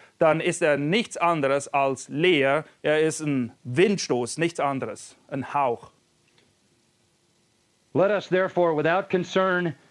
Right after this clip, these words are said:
Speaker 2: bid him farewell.
Speaker 1: Deshalb sollen wir ihn ganz getrost verabschieden.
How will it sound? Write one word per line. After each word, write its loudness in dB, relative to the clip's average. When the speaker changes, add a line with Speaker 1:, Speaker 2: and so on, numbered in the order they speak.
Speaker 2:
bid 0
him 0
farewell. 0
Speaker 1:
Deshalb 2
sollen 2
wir 2
ihn 0
ganz 2
getrost 0
verabschieden. -2